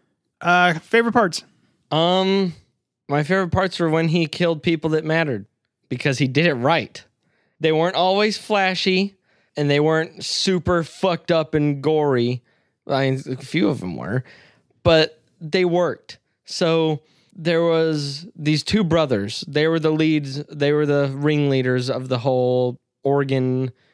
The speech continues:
Speaker 2: and drug operation and child trafficking.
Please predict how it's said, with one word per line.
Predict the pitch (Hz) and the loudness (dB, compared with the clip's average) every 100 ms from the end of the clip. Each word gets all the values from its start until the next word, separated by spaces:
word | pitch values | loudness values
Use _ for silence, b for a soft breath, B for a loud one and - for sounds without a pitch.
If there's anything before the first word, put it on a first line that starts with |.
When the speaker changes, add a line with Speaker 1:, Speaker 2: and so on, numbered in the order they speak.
| _ - | _ -6
Speaker 2:
and | 120 120 120 117 123 | 0 0 0 -4 -4
drug | 131 127 123 127 - | 0 2 2 -2 -2
operation | 123 - 120 117 - 110 110 | 0 2 2 2 0 -2 -2
and | 110 | -2
child | - 120 117 110 | -2 0 0 0
trafficking. | 113 104 110 107 101 | 0 -2 -4 -6 -6